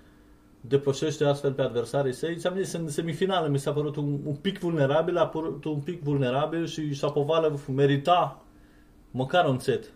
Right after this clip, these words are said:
Adic-, adică a condus cu cinci trei și în primul set, uh, și în fiecare set a părut capabil să ia setul, dar numai că, pac, trei zero la final pentru Novak Djokovic. Iar în finală, Berrettini a făcut tot ce a putut el, dar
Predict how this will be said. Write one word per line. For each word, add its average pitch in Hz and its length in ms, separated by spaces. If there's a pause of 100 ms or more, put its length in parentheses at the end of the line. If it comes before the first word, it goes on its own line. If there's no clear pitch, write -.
(240)
Adic-, 117 240
adică 117 560
a 120 180
condus 135 300
cu 131 100
cinci 131 260
trei 139 260
și - 120
în 117 180
primul 131 260
set, 156 420
uh, 127 360
și 139 340
în 143 120
fiecare 196 340
set 185 200
a 175 60
părut 165 260
capabil 180 500
să 170 120
ia 165 140
setul, 214 360
dar 214 260
numai 233 260
că, 196 60
pac, - 400
trei 127 220
zero 123 280
la 123 100
final 120 420 (360)
pentru 113 600
Novak 120 340
Djokovic. 113 460
Iar 160 140
în 180 100
finală, 208 680 (1200)
Berrettini 185 520
a 170 400
făcut 160 240
tot 156 160
ce 143 360
a 139 40
putut 147 440
el, 113 200
dar 104 180